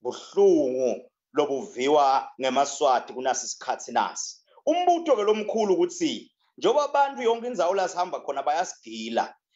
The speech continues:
bayasibuta ukuthi, "Baholi, kufanele thina sidutshulwe kuze kube nini? Baholi, kufanele kungcwatshwe ngakithi kuze kube nini?"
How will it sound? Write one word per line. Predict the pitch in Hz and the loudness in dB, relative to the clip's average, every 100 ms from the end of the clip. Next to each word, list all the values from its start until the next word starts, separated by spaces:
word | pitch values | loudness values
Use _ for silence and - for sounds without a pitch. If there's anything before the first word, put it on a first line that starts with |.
| _ | _
bayasibuta | 175 196 196 185 170 170 165 175 | 2 2 0 -4 0 2 4 2
ukuthi, | 156 156 - 147 120 95 _ _ | 2 -4 -6 -6 -4 -8 _ _
"Baholi, | 170 196 196 185 165 139 113 110 - _ _ | 2 4 4 4 4 2 0 -6 -10 _ _
kufanele | 175 175 202 190 190 226 | -6 0 2 2 0 0
thina | 208 175 | 0 -2
sidutshulwe | - 139 123 180 143 | -2 -14 -6 0 2
kuze | 135 139 110 | 0 -2 -8
kube | 110 98 | -6 -8
nini? | 87 80 - _ _ _ _ _ - | -10 -20 -20 _ _ _ _ _ 0
Baholi, | 185 190 196 190 175 170 156 131 - - | 4 6 6 6 6 6 4 4 -6 -8
kufanele | 165 202 202 208 220 | -4 2 2 4 2
kungcwatshwe | 240 277 180 170 190 | 2 2 2 2 0
ngakithi | 165 160 202 226 226 | 2 2 -2 -8 -6
kuze | 233 - 139 | -6 -2 -2
kube | 143 | -2
nini?" | 123 110 101 92 - | -4 -6 -10 -12 -18